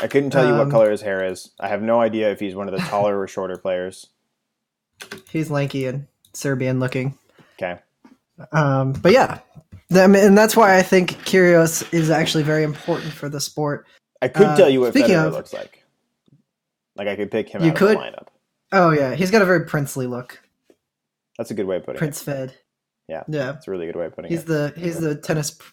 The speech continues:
Speaker 2: tennis pedigree.
Speaker 1: From
Speaker 2: But, uh, I
Speaker 1: Switzerland,
Speaker 2: did
Speaker 1: right?
Speaker 2: Yep.
Speaker 1: Yeah.
Speaker 2: The goat. I did think it was funny though. Uh, so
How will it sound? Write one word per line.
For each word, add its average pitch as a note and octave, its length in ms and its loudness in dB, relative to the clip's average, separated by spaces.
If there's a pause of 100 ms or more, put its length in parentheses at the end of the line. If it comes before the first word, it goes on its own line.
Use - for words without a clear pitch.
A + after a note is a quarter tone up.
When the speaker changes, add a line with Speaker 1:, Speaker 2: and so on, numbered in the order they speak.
(220)
Speaker 2:
tennis E3 280 -4
pedigree. C3 520 -8 (920)
Speaker 1:
From - 180 -2
Speaker 2:
But, F3+ 180 4
uh, - 20 4
I D#3+ 280 4
Speaker 1:
Switzerland, F3+ 200 0
Speaker 2:
did A3 140 4
Speaker 1:
right? E3+ 320 0 (840)
Speaker 2:
Yep. D3+ 260 -10 (200)
Speaker 1:
Yeah. - 140 -12 (1700)
Speaker 2:
The D#3+ 120 -4
goat. D3+ 400 -2 (600)
I F3+ 80 4
did A3 140 4
think G#3+ 120 4
it F#3 40 6
was E3 100 2
funny E3 220 2
though. D#3 200 2
Uh, D3+ 420 2 (640)
so F#3 500 4